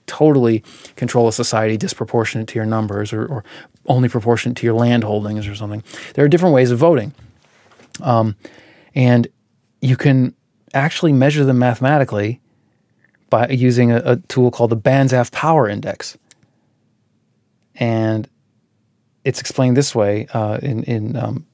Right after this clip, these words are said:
Paulus's, uh, Mathematician Reads the Newspaper, uh, but there's probably just as good, I know there's just as good an explanation on Wikipedia.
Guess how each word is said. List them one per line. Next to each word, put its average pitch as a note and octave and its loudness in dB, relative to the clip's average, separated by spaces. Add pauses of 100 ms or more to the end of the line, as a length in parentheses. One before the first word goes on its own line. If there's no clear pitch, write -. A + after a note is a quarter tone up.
(300)
Paulus's, G#2+ -2
uh, G#2 -6 (300)
Mathematician A2+ -4
Reads A2 -4
the A2+ -4
Newspaper, G#2+ -2 (420)
uh, A2 0
but A2 -4
there's A#2+ 0
probably A2 0
just - -4
as - -16
good, A#2+ -6 (100)
I C3+ -4
know B2+ 4
there's A2 -4
just B2 -6
as - -12
good A2 -4
an G#2+ -8
explanation G#2 -10
on G#2 -10
Wikipedia. G#2+ -10